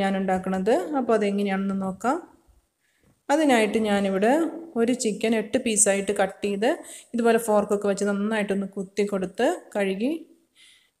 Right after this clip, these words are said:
വെള്ളമൊക്കെ വാർന്നെടുത്ത് വെച്ചിരിക്കുന്നതാണ്. ഇനി നമുക്കതൊന്ന് മാരിനേറ്റ് ചെയ്യണം. അതിനായിട്ടൊരു പാനിലേക്ക് ഞാനൊരു അഞ്ചെട്ട് ഉണക്കമുളക് ഇട്ട് കൊടുക്കുന്നുണ്ട്, ഒരു ടീസ്പൂൺ ചെറിയ ജീരകം ഇട്ട് കൊടുക്കുന്നുണ്ട്, അതുപോലെ ഒരു ടീസ്പൂൺ കുരുമുളക്,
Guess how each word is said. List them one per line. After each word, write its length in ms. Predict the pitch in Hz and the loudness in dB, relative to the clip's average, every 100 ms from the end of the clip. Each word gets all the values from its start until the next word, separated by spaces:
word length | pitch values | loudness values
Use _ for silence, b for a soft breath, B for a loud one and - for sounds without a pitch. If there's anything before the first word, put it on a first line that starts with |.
| 208 | -2
വെള്ളമൊക്കെ 360 | 214 202 202 202 | 2 4 4 4
വാർന്നെടുത്ത് 420 | 202 196 202 190 196 | 2 2 0 -2 -2
വെച്ചിരിക്കുന്നതാണ്. 540 | 190 202 196 185 185 277 | -2 -2 -2 -2 0 0
ഇനി 100 | 349 349 | 0 0
നമുക്കതൊന്ന് 380 | 285 226 220 220 | 2 4 4 4
മാരിനേറ്റ് 500 | 208 190 185 196 196 220 | 2 2 0 -2 -2 -2
ചെയ്യണം. 260 | 190 196 254 | -2 -2 -2
അതിനായിട്ടൊരു 440 | 233 220 214 208 226 | -2 -4 -6 -6 -4
പാനിലേക്ക് 500 | 214 185 185 190 190 196 | -2 0 -2 -4 -4 -4
ഞാനൊരു 300 | 185 196 220 | -4 -4 -4
അഞ്ചെട്ട് 400 | 208 196 190 - 339 - b b b 202 | -2 -2 0 2 0 -2 b b b -4
ഉണക്കമുളക് 480 | 196 196 208 208 220 | -2 0 0 2 2
ഇട്ട് 100 | 214 | 2
കൊടുക്കുന്നുണ്ട്, 440 | 190 175 190 196 247 330 | 0 0 -2 2 2 2
ഒരു 100 | 226 - | 0 0
ടീസ്പൂൺ 400 | 214 - - 277 349 - | -2 -2 -2 -2 -2 2
ചെറിയ 280 | 220 202 214 208 | 4 4 0 0
ജീരകം 300 | 233 247 202 | 2 4 4
ഇട്ട് 100 | - | 0
കൊടുക്കുന്നുണ്ട്, 440 | 185 190 185 202 285 311 - 226 | -4 -4 -4 -2 -2 -4 -10 -6
അതുപോലെ 300 | 208 202 208 | -2 0 0
ഒരു 80 | 208 208 | 0 -2
ടീസ്പൂൺ 300 | 202 202 202 | -4 -2 -2
കുരുമുളക്, 580 | 196 190 190 185 185 196 | -2 -2 -2 -2 -2 0